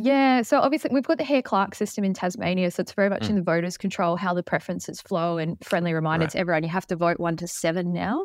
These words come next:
Speaker 1: for your vote to
Speaker 2: Okay.
Speaker 1: count, not one to
Speaker 2: Mm-hmm.
Speaker 1: five. Um, so the, the Greens are kind of the only party that run, uh, I guess, a lead candidate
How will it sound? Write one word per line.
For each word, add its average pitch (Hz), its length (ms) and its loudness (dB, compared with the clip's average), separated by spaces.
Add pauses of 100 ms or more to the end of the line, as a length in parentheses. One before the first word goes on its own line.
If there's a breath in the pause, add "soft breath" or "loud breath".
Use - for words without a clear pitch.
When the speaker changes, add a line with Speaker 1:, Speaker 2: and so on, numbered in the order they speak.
(120)
Speaker 1:
for - 60 -10
your 175 120 -2
vote 175 240 -2
to - 80 -10
Speaker 2:
Okay. 170 140 -6
Speaker 1:
count, 269 220 2 (120)
not 190 200 0
one 180 120 2
to 175 80 -4
Speaker 2:
Mm-hmm. 214 60 -6
Speaker 1:
five. 208 460 2 (800 soft breath)
Um, 214 640 4 (300)
so 220 380 4
the, 208 180 0 (100)
the 202 140 -2
Greens 233 300 4
are 254 40 -4
kind 226 180 0
of 190 40 2
the 180 100 2
only 170 220 2
party 160 340 -2
that 151 200 -4
run, 151 600 2
uh, 147 200 -4 (180)
I 170 40 -2
guess, 156 200 0
a 170 40 2
lead 156 340 2
candidate 147 640 0